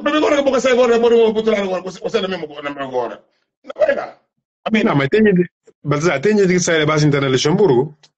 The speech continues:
Speaker 2: e tem gente que
Speaker 1: Vina,
Speaker 2: sai
Speaker 1: não,
Speaker 2: de
Speaker 1: Vina, Vina Costa, Vina, beijo, beijo. Isso, isso é Vina, Vina Costa.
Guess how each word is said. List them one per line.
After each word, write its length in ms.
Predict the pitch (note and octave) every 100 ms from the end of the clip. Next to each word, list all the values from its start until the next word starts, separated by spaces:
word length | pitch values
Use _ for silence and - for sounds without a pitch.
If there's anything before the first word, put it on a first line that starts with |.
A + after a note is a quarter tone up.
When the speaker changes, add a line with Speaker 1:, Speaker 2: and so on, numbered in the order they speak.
| _ _ _ _ _
Speaker 2:
e 80 | B2
tem 160 | C3+ C#3
gente 120 | D#3+
que 60 |
Speaker 1:
Vina, 120 | A#3+ A#3+
Speaker 2:
sai 120 | A#3+
Speaker 1:
não, 180 | C4+ -
Speaker 2:
de 140 | A#3+
Speaker 1:
Vina, 240 | A3 B3 A3
Vina 200 | B3 A#3+
Costa, 280 | A3+ A3 G#3
Vina, 220 | A#3+ A3+
beijo, 340 | A3 B3+ E4+
beijo. 380 | A3 A4+ F#3+ C3+ - _ _
Isso, 140 | - G3
isso 180 | G#3+ A3
é 60 |
Vina, 240 | G#3+ A#3+ G#3
Vina 300 | F#3 A3 F#3+
Costa. 420 | F#3+ - A2+ G2+